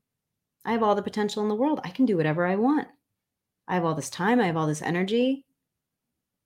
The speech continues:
My resources are freed up. I can do whatever I want. Sky's the limit for me now.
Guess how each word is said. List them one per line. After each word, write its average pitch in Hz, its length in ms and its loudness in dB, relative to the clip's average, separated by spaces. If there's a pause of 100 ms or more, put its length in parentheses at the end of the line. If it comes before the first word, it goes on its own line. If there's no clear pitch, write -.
(100)
My 160 80 0
resources 220 680 0
are 226 80 4
freed 240 260 2
up. 262 260 4
I 220 80 -4
can 226 160 -4
do 214 100 2
whatever 196 360 2
I 262 120 6
want. 202 320 2
Sky's 185 340 4
the 180 100 0
limit 165 280 -2
for 165 100 -12
me 123 140 -4
now. - 340 -6